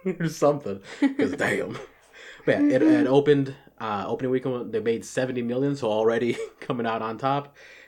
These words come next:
Speaker 1: And last week, as of last week, they have already made a hundred and thirty-six point four million
Speaker 2: <clears throat>
Speaker 1: domestic and two hundred and forty-nine million globally, which is the best that any movie has done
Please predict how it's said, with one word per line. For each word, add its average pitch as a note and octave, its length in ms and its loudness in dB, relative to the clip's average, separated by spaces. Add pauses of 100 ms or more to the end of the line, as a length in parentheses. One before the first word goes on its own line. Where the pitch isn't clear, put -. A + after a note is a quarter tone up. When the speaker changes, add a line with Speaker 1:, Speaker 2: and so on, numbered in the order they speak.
(100)
Speaker 1:
And B2 380 -4 (440)
last F3+ 500 -2
week, D3+ 340 -4
as B2+ 160 -2
of A#2+ 80 -4
last C3+ 240 0
week, G#2+ 240 -2
they A#2 140 4
have A2+ 160 -2
already B2 260 0
made A2+ 200 2
a F#2+ 60 -2
hundred D3+ 360 0
and B2 100 0
thirty-six C3+ 560 -2
point G2+ 300 -8
four A2+ 160 0
million A2 420 0 (140)
Speaker 2:
<clears throat> - 120 -14
Speaker 1:
domestic A2 500 0
and - 120 -8
two B2+ 140 -6
hundred B2 240 -4
and G#2 80 -4
forty-nine G#2+ 340 -6
million A#2 400 -6 (280)
globally, A2 760 0
which A2 180 -2
is A2+ 200 -2
the A#2 100 -2
best D#3+ 400 -2 (240)
that A3+ 260 -10
any C#3+ 440 -4 (460)
movie B2+ 280 -2
has A#2 220 -4
done G#2 420 -2